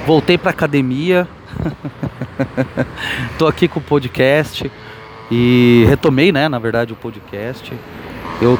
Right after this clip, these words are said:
tô, é, cuidando da família também, lá dos meus filhos. Tô procurando dar uma atençãozinha pra ele,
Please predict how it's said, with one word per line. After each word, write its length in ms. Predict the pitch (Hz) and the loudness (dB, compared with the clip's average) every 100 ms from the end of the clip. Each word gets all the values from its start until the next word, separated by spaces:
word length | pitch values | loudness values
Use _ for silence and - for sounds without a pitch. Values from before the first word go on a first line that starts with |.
| - | 2
tô, 1400 | 135 131 135 131 131 127 123 117 113 110 107 104 101 98 95 - - - - - - | 4 6 6 6 6 6 6 6 6 4 4 2 2 0 -4 -12 -16 -14 -16 -14 -2
é, 320 | 127 127 117 | 0 2 0
cuidando 480 | - 147 127 160 196 | 4 2 6 4 4
da 120 | 165 | 2
família 600 | 151 156 135 127 165 156 | 2 -2 -2 -2 -2 -4
também, 540 | 131 127 117 135 151 143 | -6 -8 -6 -6 -6 -4
lá 240 | 123 131 | -2 -2
dos 180 | 123 120 | -2 -4
meus 340 | 120 120 - - | 0 0 -2 -2
filhos. 480 | - 127 143 135 - | 4 4 6 2 2
Tô 300 | 147 139 117 - - - | 0 2 0 -8 -20 -2
procurando 420 | 160 165 151 147 | 0 4 4 4
dar 160 | 139 143 | 2 2
uma 160 | 151 | 2
atençãozinha 760 | 147 170 151 - 151 123 143 147 | 0 -2 -4 0 0 0 0 0
pra 180 | - 139 | 2 2
ele, 320 | 143 147 | 4 2